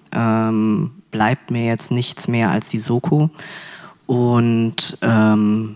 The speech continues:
ja, das, ich muss ganz ehrlich sagen, natürlich bin ich unzufrieden mit, mit der Situation gerade, aber ich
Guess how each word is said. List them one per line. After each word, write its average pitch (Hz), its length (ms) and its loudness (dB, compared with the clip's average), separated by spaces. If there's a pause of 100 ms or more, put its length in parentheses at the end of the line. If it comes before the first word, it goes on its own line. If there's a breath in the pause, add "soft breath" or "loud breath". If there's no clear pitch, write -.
(140)
ja, 131 180 4
das, - 240 0
ich - 160 -4
muss 117 160 -4
ganz 110 140 0
ehrlich 117 160 0
sagen, 117 240 2
natürlich 123 400 2
bin 117 100 0
ich 113 120 -2
unzufrieden 120 760 0 (1080 soft breath)
mit, - 220 -6 (480)
mit 123 220 0
der 123 100 6
Situation 123 800 0
gerade, 123 560 0
aber 117 220 2
ich - 180 0